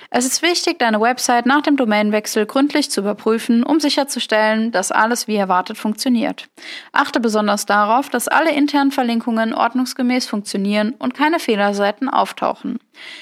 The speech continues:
Durch das Ändern der Domain über das WordPress-Dashboard behältst du die volle Kontrolle über deine Website, und zwar ohne zusätzliche technische Kenntnisse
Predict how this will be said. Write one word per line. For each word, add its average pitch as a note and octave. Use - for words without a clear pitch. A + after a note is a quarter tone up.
Durch A3+
das G3+
Ändern A3
der G3
Domain G3
über G#3
das G3
WordPress-Dashboard G#3+
behältst B3
du D4+
die C4
volle C4
Kontrolle G#3+
über G3+
deine G#3
Website, G3
und G3+
zwar -
ohne B3+
zusätzliche A#3+
technische B3+
Kenntnisse G3+